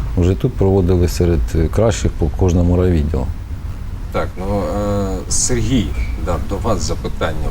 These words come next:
Speaker 2: власне. Як вам це вдалося, да? <laughs> Як вам вдалося перемогти?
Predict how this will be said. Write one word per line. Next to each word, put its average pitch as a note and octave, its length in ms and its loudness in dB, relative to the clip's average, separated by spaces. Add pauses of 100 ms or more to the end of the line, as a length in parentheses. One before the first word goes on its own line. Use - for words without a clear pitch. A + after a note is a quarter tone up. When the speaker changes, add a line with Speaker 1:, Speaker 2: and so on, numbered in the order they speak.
Speaker 2:
власне. - 340 -4 (640)
Як C3 220 0
вам B2 140 2
це C3 140 4
вдалося, A2+ 680 0
да? C#2+ 160 -6 (1000)
<laughs> D3 60 -2
Як C#3 120 0
вам B2 100 2
вдалося C3 440 2
перемогти? A#2 600 0